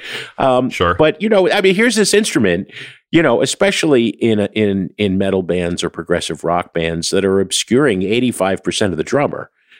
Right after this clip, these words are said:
Speaker 1: you know, and, and you could never see them. And now you can see a little more of the drummer through the see-through plastic.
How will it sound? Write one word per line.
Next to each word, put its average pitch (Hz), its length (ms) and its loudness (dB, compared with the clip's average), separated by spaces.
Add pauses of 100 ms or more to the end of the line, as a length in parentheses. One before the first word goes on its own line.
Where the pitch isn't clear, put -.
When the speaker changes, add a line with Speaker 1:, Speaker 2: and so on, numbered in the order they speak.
(100)
Speaker 1:
you 143 120 6
know, 90 300 2 (240)
and, 139 200 2
and 147 160 4
you 139 80 4
could 147 140 0
never 139 180 2
see 240 240 2
them. 95 240 2
And 143 140 2
now 202 280 2
you 190 180 2
can 190 140 0
see - 200 2
a 196 40 4
little 147 240 4
more 117 260 4
of 147 60 4
the 170 60 2
drummer 202 400 2
through 107 260 0
the 123 100 4
see-through 117 460 2
plastic. 185 540 -2